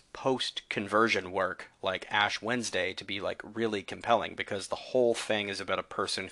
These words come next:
who lacked faith for the majority of their life, trying to, uh, str-, who is struggling to get closer to God. Anyway, fascinating poet, highly recommend. Back to the story, though.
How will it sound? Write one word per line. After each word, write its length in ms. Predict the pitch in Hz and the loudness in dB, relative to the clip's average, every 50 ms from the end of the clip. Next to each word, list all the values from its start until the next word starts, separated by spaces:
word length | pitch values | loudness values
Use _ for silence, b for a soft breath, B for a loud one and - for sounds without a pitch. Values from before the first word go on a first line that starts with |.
| - | -8
who 260 | - 101 95 92 87 - b b b b b b b b b b b | -8 -8 -8 -8 -8 -10 b b b b b b b b b b b
lacked 380 | 104 101 95 92 - - - | 4 4 4 4 2 -2 -10
faith 480 | - - - 107 95 85 - - - - _ _ _ _ | -2 4 4 4 4 4 -4 -8 -10 -12 _ _ _ _
for 140 | - - - | -16 -12 -10
the 60 | 101 | -8
majority 440 | 95 98 95 - 104 101 98 95 92 | -6 -4 -2 0 2 2 0 0 -2
of 80 | 90 87 | -4 -4
their 100 | 92 92 | -4 -2
life, 320 | 90 95 98 95 - - | 0 0 0 0 -2 -4
trying 220 | - - 104 98 98 | -2 0 0 0 0
to, 160 | 90 90 - b b b b b b b b b 104 95 - - | -2 -4 -4 b b b b b b b b b -10 -10 -8 -6
uh, 140 | - 82 64 - | -6 -6 -4 -2
str-, 280 | - - - - - - - - - - - - - - | -2 -2 0 0 -2 -4 -4 -10 -12 -12 -16 -16 -12 -6
who 140 | - 123 | -4 -2
is 80 | 98 - | 0 0
struggling 640 | - - - - 120 117 110 107 101 87 92 101 - | 0 0 4 6 6 6 6 6 2 0 -2 -4 -8
to 120 | - - | -8 -6
get 360 | 113 107 104 92 - - _ | -2 0 2 0 0 -2 _
closer 720 | - - - - 117 117 120 - - - 90 95 92 - - _ | -8 -6 -2 2 4 4 4 4 2 0 0 -2 -2 -6 -8 _
to 300 | - - - 98 92 - - - | -6 -6 -4 -4 -6 -10 0 6
God. 360 | - 107 104 92 78 76 - - b b b b b b b b b b b b b _ _ _ _ _ _ _ | 8 8 8 8 6 2 -2 -8 b b b b b b b b b b b b b _ _ _ _ _ _ _
Anyway, 300 | - 175 160 104 85 82 - _ _ _ _ _ _ | 6 6 6 6 4 -2 -8 _ _ _ _ _ _
fascinating 600 | - - - 170 165 156 - 156 143 135 127 120 110 | 2 8 10 10 10 10 8 4 4 4 2 2 0
poet, 360 | - - 104 101 101 - - _ _ _ _ | 2 4 4 6 4 2 0 _ _ _ _
highly 400 | - - - 151 156 147 135 117 | 2 8 10 12 12 10 8 4
recommend. 540 | 107 101 101 - 98 95 90 85 85 - - _ _ _ _ _ _ _ _ _ _ _ _ _ - | 2 2 0 0 0 -2 -2 -4 -4 -8 -14 _ _ _ _ _ _ _ _ _ _ _ _ _ 0
Back 260 | 110 117 117 120 - | 6 8 8 8 6
to 80 | - 113 | 4 0
the 80 | 107 | 2
story, 300 | 98 - - 98 78 80 | 4 4 4 4 4 2
though. 200 | 87 76 76 - | 2 0 0 0